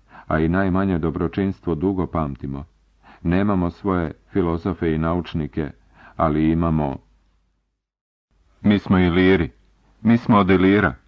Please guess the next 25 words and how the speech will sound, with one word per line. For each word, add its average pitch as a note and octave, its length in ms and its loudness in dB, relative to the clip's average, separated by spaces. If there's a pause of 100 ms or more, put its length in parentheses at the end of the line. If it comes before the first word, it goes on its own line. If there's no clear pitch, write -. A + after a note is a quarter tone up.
(240)
priskoči F#2 560 0
Safedinu F2 640 0
u D#2+ 40 -2
pomoć G2 440 0
jedan G2+ 240 0
crnoputi F#2 600 0
Arnautin F2 580 0
iz D#2+ 140 -2
Gusinja, F2 580 -2 (460)
čije A2+ 180 -2
sam G2+ 220 0
pravo G#2+ 300 2
ime G2 240 2
smetnuo G2 560 0
i D#2 160 0
koji F2+ 220 0
je F2 80 4
uz F2 220 0
pužu F#2 380 0
živeo F2+ 460 0
pod F2 220 -4
tuđim F#2 420 0
i E2+ 80 0
ružnim F2+ 440 0
imenom. D2 380 -4